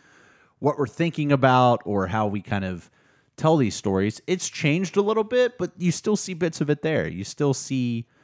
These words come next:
you still see, like, little tidbits of, uh, I mean, hell, you know, even just the, kind of the deal with the devil story. Like, that's a very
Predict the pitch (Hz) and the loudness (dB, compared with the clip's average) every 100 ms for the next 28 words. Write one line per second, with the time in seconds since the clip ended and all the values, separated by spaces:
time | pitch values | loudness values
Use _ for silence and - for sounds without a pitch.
0 | _ _ _ - 131 - - 151 - 135 | _ _ _ -8 -6 -6 -2 -2 -2 -4
1 | 131 113 104 117 117 110 - 120 104 113 | 0 0 0 -2 0 0 -2 -6 -2 -2
2 | 104 - - 101 95 95 92 82 95 87 | -2 -10 -6 -2 0 0 -2 -2 -2 -2
3 | 85 85 - 107 101 98 - 98 85 95 | -2 -4 -4 -6 -6 -8 -10 -10 -10 -8
4 | 92 90 - 104 - - 76 120 117 104 | -6 -8 -10 -20 -20 -18 -8 -4 -2 -2
5 | 104 - - - 110 95 95 82 104 98 | -4 -6 -18 -6 -4 -4 -6 -4 -2 -2
6 | 98 95 98 95 92 - - 85 82 82 | -2 -6 -6 -4 -6 -8 -6 -6 -8 -12
7 | 92 110 113 90 104 101 101 95 90 | -8 -6 -4 -2 -2 0 -2 -4 -6